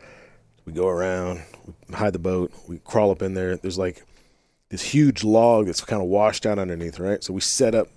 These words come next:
on that. And we call this bird, like, three times and then shut up.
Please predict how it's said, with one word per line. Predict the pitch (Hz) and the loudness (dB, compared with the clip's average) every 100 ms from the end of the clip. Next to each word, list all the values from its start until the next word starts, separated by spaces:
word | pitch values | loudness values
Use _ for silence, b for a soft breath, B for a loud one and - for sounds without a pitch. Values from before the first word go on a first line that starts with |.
| - | -10
on | 98 95 | -6 -4
that. | 95 - _ b b b b - | -4 -6 _ b b b b -4
And | |
we | 110 | -2
call | - 151 | 4 6
this | 131 - | 6 4
bird, | 123 110 | 2 2
like, | 87 | 0
three | - 117 | 0 0
times | 113 104 101 90 80 - | 0 -2 -2 -4 -10 -12
and | 95 | -6
then | 95 90 - - | -6 -6 -12 -12
shut | - 110 | -2 0
up. | 98 90 | 0 0